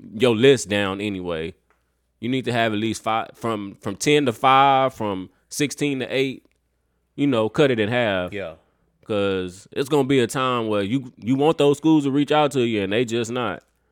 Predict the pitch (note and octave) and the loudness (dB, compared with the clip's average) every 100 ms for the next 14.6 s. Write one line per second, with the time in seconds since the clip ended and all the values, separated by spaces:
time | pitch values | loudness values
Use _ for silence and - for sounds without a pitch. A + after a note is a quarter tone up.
0 | _ - G#2 A#2+ A#2+ - F3+ C#3+ D3+ B2 | _ -4 0 0 2 0 0 -2 -2 -4
1 | A#2 A2+ G2+ A2+ A2+ A2 A2+ C3 A#2 G#2+ | -2 -2 0 -2 -4 -2 -2 -2 -4 -4
2 | G2+ B2 C3 A2+ G2+ G2 G2 - G2 A#2 | -4 -2 -2 -2 -4 -4 -10 -6 -4 0
3 | A2 A2+ A#2+ C#3+ F#2+ F2+ - - _ _ | 0 0 0 -2 -2 -6 -10 -18 _ _
4 | _ _ _ _ A#2+ A2+ G#2+ G#2 A2+ C#3+ | _ _ _ _ -6 -2 0 2 4 4
5 | D3+ - D#3 D3 F#2+ D#2+ - _ _ _ | 0 -2 2 2 0 -4 -12 _ _ _
6 | _ _ _ _ _ _ _ _ _ _ | _ _ _ _ _ _ _ _ _ _
7 | _ _ _ B2+ C3 G#2+ G2 A#2 A#2+ G#2 | _ _ _ -8 -6 -6 -8 -6 -4 -4
8 | F2+ G#2+ C3+ B2 G#2 A#2+ B2+ C3 B2 B2+ | -8 -12 -10 -8 -8 -6 -8 -8 -12 -16
9 | - D3 C#3 C3 B2+ A2+ F2+ B2 A2+ F2 | -14 -14 -12 -10 -10 -10 -10 -8 -8 -8
10 | - E2+ D2+ D2 _ _ _ _ _ _ | -16 -20 -20 -20 _ _ _ _ _ _
11 | _ _ _ - F#2+ F#2+ F#2+ G2 F#2 F#2+ | _ _ _ -20 -16 -14 -14 -14 -16 -18
12 | F#2 _ _ _ _ _ _ - G2+ G#2+ | -20 _ _ _ _ _ _ -18 -8 -4
13 | G#2 G2+ F#2 - A2+ B2 A#2 - C3+ A#2+ | -2 -4 -8 -8 -10 -8 -14 -12 -10 -8
14 | A#2+ C3 A#2 C3 B2 | -6 -6 -8 -8 -8